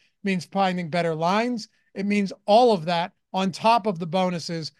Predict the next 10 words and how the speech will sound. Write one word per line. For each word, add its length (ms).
So 200
even 180
if 100
you're 140
on 160
one 180
or 80
two, 400
why 340
not 340